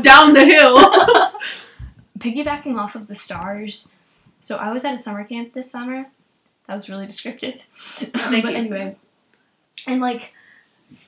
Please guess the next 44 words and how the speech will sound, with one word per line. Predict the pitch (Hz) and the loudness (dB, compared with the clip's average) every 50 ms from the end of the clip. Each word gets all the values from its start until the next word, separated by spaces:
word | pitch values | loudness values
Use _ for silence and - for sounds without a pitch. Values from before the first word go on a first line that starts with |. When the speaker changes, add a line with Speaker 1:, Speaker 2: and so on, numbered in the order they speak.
| _ _ _ - | _ _ _ -20
Speaker 2:
for | 214 - 262 240 233 226 220 | -14 -8 -6 -6 -6 -6 -6
one | 214 226 233 | -10 -8 -8
of, | 233 | -8
like, | 240 226 233 | -8 -8 -10
the | - 220 | -10 -10
nights, | 208 190 202 214 240 - _ - - - - | -8 -8 -10 -10 -12 -12 _ -14 -12 -12 -10
we | 202 214 | -10 -6
all, | 208 202 202 208 | -6 -6 -4 -6
like, | 220 226 220 196 - - - - - - _ _ _ - _ _ _ _ _ _ | -6 -8 -8 -10 -12 -16 -20 -20 -20 -20 _ _ _ -20 _ _ _ _ _ _
hiked | - - 214 208 - | -12 -10 -10 -8 -8
out | 190 190 190 | -10 -10 -10
of | |
our | 196 202 | -12 -12
cabin | - 175 175 196 196 196 196 202 202 - _ | -10 -10 -10 -8 -10 -10 -10 -12 -12 -14 _
<laughs> | _ | _
and | 262 302 294 285 269 214 208 214 | -6 -6 -4 -4 -4 -4 -4 -6
we, | 214 202 | -8 -8
like, | 208 196 190 - _ _ | -8 -10 -10 -12 _ _
went | 185 196 214 196 196 | -16 -12 -12 -12 -10
down | 233 196 202 208 | -8 -8 -8 -8
the | 220 | -10
hill | 104 - 202 226 | -10 -10 -10 -10
to | 226 - | -10 -12
the | 214 208 | -14 -14
lake, | 185 180 190 196 208 - _ _ _ _ _ _ _ _ _ _ | -14 -12 -12 -12 -12 -14 _ _ _ _ _ _ _ _ _ _
and | 233 214 | -10 -8
we | 214 208 | -8 -6
all | 202 208 | -8 -8
just, | - - | -8 -8
like, | 247 220 208 - - _ _ _ _ _ _ _ - | -8 -10 -10 -12 -16 _ _ _ _ _ _ _ -18
laid | 196 196 196 202 202 | -12 -12 -8 -6 -6
on | 202 208 | -6 -4
the | 226 | -4
street, | 233 - - - 147 - 185 180 - - _ _ _ _ | -4 -6 -6 -6 -8 -10 -10 -10 -12 -14 _ _ _ _
and | 214 - - | -8 -8 -8
we | - - | -10 -12
were, | - 226 | -8 -6
like, | 240 233 - - | -6 -8 -8 -8
on | - 202 202 208 | -10 -8 -8 -8
our | 202 202 | -10 -8
backs | 202 208 208 214 - | -8 -8 -8 -8 -10
and | 208 | -10
we | 202 202 | -10 -10
were | 202 | -12